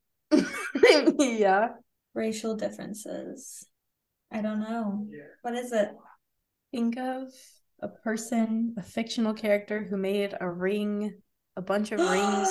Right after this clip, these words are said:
Speaker 1: maybe. <laughs>
Speaker 2: Lord of the Rings?
Speaker 1: Yeah.
Speaker 2: But I have no interest
Speaker 1: Yeah.
Speaker 2: in reading.
Speaker 1: Ooh, that's where you're wrong.
Speaker 2: Ugh, it's just, like, the language old.
Speaker 1: Beautiful.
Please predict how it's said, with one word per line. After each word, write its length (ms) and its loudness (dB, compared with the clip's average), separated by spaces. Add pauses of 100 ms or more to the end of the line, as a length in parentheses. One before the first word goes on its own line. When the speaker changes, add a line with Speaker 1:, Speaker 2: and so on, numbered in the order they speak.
Speaker 1:
maybe. 540 0
<laughs> 40 -20
Speaker 2:
Lord 220 10
of 120 10
the 140 8
Rings? 300 4 (500)
Speaker 1:
Yeah. 480 6 (480)
Speaker 2:
But 100 4
I 40 4
have 180 0
no 180 0
interest 360 -2
Speaker 1:
Yeah. 80 -4
Speaker 2:
in 60 -2
reading. 520 -8 (420)
Speaker 1:
Ooh, 840 -4
that's 340 -2
where 100 -8
you're 120 -6
wrong. 260 -12 (460)
Speaker 2:
Ugh, 240 -6
it's 140 -16
just, 300 -8
like, 260 -8 (260)
the 80 -6
language 420 -4 (440)
old. 200 4
Speaker 1:
Beautiful. 400 -4